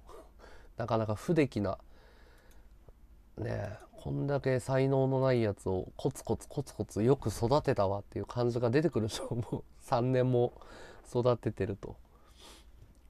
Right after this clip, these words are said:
リスナーさんの中であるの？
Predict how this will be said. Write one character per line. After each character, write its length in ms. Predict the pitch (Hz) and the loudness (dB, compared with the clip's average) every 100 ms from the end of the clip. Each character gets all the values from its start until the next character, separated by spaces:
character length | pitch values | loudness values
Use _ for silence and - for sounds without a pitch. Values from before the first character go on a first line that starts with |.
| - - - - - - - - - | -20 -20 -20 -20 -20 -20 -20 -10 2
リ 120 | 151 | 4
ス 140 | - - | 4 6
ナ 80 | 330 | 6
ー 40 | |
さ 120 | - | 8
ん 60 | 285 | 6
の 80 | 294 | 6
中 180 | 277 104 | 6 4
で 100 | 98 | 6
あ 140 | 185 | 6
る 140 | 208 | 6
の？ 160 | 85 | 4